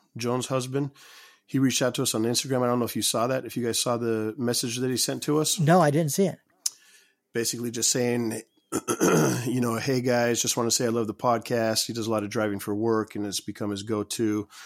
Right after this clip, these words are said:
Speaker 1: Um, but he was also talking about how he used to be a, a lifeguard at Blizzard Beach back in two thousand ten and two thousand eleven. And, uh, if we ever wanna do,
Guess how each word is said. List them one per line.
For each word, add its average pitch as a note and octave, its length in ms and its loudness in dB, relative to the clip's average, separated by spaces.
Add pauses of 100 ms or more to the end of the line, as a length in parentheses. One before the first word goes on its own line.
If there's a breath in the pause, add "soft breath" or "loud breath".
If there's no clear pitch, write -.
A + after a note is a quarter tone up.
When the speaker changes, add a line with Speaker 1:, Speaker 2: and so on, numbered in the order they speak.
(380 loud breath)
Speaker 1:
Um, A2+ 540 -2
but A#2 140 -2
he C3 80 0
was B2 100 2
also D#3 240 2
talking C3+ 320 0
about A#2+ 320 0
how B2 160 2
he A#2+ 140 -2
used A#2+ 220 0
to B2+ 60 -10
be B2 120 2
a, A2+ 120 2 (220)
a A2+ 100 -2
lifeguard G#2+ 600 0
at G2+ 160 -6
Blizzard A2+ 360 -2
Beach - 600 -2
back A2+ 180 -2
in G#2 60 -4
two A#2 160 -4
thousand A2 300 0
ten A#2+ 200 0
and G#2 100 -2
two A#2 140 -6
thousand A2+ 320 -2
eleven. G#2+ 460 0 (520 loud breath)
And, A2 300 0
uh, A2 340 0
if G#2+ 140 -4
we B2+ 140 2
ever A#2+ 120 2
wanna A#2+ 240 2
do, A#2 460 2